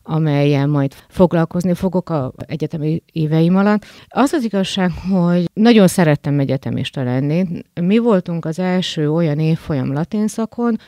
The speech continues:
a kilencvenes évek elején, ahol hirtelen megugrott a létszám, tehát mi tizen voltunk latin szakosok, ebből hárman voltunk töri latinosok egyszerre, és a korábbi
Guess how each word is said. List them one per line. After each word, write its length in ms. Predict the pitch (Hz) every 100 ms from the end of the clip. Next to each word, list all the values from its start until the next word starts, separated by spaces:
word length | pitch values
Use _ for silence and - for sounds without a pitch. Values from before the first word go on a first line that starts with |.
| - _
a 80 | -
kilencvenes 640 | - 196 170 170 147 151 -
évek 280 | 127 123
elején, 480 | 185 202 220 220 220 - - - - _
ahol 280 | 185 185
hirtelen 480 | 180 220 190 170 160
megugrott 580 | 165 160 151 139 147 -
a 40 |
létszám, 400 | 143 147 - 139
tehát 260 | 143 143 156
mi 140 | 156
tizen 420 | 151 190 151 131 135
voltunk 540 | 131 131 127 120 131 - -
latin 360 | 135 139 160
szakosok, 600 | 156 185 - 202 226 233 - - - _
ebből 300 | 196 160 160
hárman 380 | 190 202 175 160
voltunk 440 | 165 170 156 156
töri 200 | 165 147
latinosok 640 | 131 131 127 120 135 131 -
egyszerre, 840 | - 135 - - 165 180 208 220 - - - _
és 240 | 185 175
a 40 | 180
korábbi 800 | - 269 240 170 156 143 127